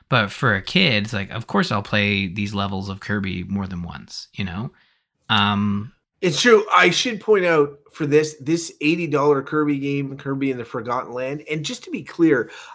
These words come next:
Speaker 2: I don't know what the hell is going on with Kirby here, but there's, like, a zillion Kirby games. And, like, it, it's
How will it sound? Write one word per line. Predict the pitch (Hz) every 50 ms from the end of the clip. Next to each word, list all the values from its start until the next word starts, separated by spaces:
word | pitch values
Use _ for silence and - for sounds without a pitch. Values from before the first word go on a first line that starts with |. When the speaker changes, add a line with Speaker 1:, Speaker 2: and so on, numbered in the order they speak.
| - -
Speaker 2:
I | 214
don't | 285 370 403
know | 370 339
what | 302 294 -
the | -
hell | - - 185 190 202 190
is | 165 147
going | - 170 160 151 143
on | 143 165 185
with | 190 156 -
Kirby | - - 156 170 175 196 190
here, | 180 196 196 202 214 208 - - - _
but | - 170
there's, | 262 302 311 -
like, | 415 - 175
a | 139
zillion | 135 131 135 127 143 160 170 165 151 143 131 123
Kirby | 110 - 143 131 120 120 113 104
games. | 95 98 101 98 95 101 - - - - - -
And, | - 170 175 180
like, | 185 175 170 - - _ _ _ _ _ -
it, | 196 190 196 -
it's | - 180 165